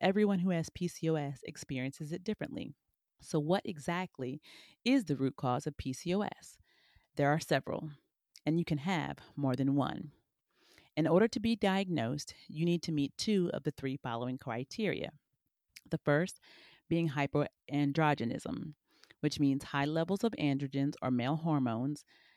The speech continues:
including testosterone or D H E A, as seen on a blood test or symptoms of high androgens like acne,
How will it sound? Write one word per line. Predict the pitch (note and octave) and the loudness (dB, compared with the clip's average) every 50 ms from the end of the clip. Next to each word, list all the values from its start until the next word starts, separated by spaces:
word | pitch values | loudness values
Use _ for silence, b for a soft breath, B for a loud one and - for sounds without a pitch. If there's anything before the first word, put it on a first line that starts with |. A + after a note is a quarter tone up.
| b b b | b b b
including | D3 D3+ - - D3+ C#3+ C#3 C#3 | -4 -4 -2 0 0 0 0 0
testosterone | - C3+ - - C#3 B2+ C3 C#3 - - E3 D#3+ E3 E3 F3+ - - - | -2 -6 -6 -4 -4 -4 -4 -6 -4 -2 0 0 2 0 -2 -4 -4 -4
or | C#3 | -4
D | C3+ B2+ C3 C3+ C#3 | -4 -2 -2 0 0
H | C#3 - - - | 0 -2 -4 -2
E | G3+ G#3 D#3+ | -2 0 0
A, | B2+ B2+ A#2+ B2 D3+ - _ _ _ _ _ _ _ _ _ - | 0 -2 -4 -6 -6 -8 _ _ _ _ _ _ _ _ _ -2
as | D#3 D3 - | -2 -2 0
seen | - D#3+ D#3+ D#3 | 0 2 4 4
on | D3 C#3 B2+ | 4 4 4
a | B2+ A#2 | 0 -2
blood | - - C#3 C#3+ D3 - | -2 0 0 0 0 0
test | - - F#3+ F#3+ G#3+ - - - - _ _ _ _ - | -2 -2 -2 -2 -2 -4 -8 -14 -18 _ _ _ _ 4
or | A3 A#3 A3 F3 D3+ D3+ D3+ D#3 - - | 8 8 8 8 6 4 0 -4 -8 -2
symptoms | - E3 D3+ - D3 D3 - | -2 -2 0 2 0 0 0
of | C#3+ C3+ | -2 -4
high | - - C#3 C#3 C#3+ - | -2 -2 -2 -2 0 0
androgens | C3+ C3 C3 C#3 C3 - C3+ C3+ C#3+ D3 - | 0 -2 -2 -2 -4 -4 -2 -2 -2 -2 -4
like | B2 A2 - - - | -8 -10 -10 -8 -4
acne, | - B2+ C3 - - F#3 F#3 F#3+ G3 | -4 -4 -4 -4 -4 -4 -2 -2 -4